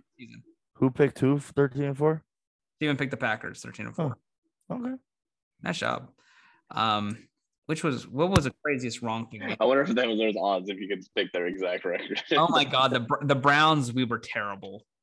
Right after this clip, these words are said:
Speaker 3: Yeah, we were all hyping up the Browns this year. I
Speaker 1: Twelve
Speaker 3: remember that.
Speaker 1: I said twelve and five. Benny said thirteen and four. You said twelve and five.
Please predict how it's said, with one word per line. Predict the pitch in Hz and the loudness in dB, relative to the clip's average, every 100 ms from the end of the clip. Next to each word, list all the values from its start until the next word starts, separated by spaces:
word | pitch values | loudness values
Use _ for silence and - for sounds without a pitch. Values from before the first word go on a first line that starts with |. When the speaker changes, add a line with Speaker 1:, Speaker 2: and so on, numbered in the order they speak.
| _ _ _ _ | _ _ _ _
Speaker 3:
Yeah, | 110 98 | 2 4
we | 95 113 | 4 2
were | 107 | 4
all | 98 | 2
hyping | 98 90 90 | 0 -4 -8
up | 87 | -10
the | |
Browns | 87 90 87 95 | -10 -10 -8 -8
this | 92 | -6
year. | 92 90 - _ _ _ - | -4 -6 -8 _ _ _ 2
I | |
Speaker 1:
Twelve | 107 165 | 6 6
Speaker 3:
remember | 98 90 | 4 2
that. | 92 87 - | 2 0 -2
Speaker 1:
I | 156 | -4
said | 160 175 | -2 -2
twelve | - 160 | 0 0
and | 160 | 2
five. | 156 147 139 | 2 2 2
Benny | 143 147 | -2 -2
said | 156 - | -4 -2
thirteen | 147 143 151 | -4 -2 -6
and | 135 | -6
four. | 127 139 135 | -8 -6 -4
You | 131 | -4
said | 127 123 | -8 -12
twelve | - 113 | -10 -10
and | 110 113 | -8 -6
five. | 113 113 117 | -2 -2 -4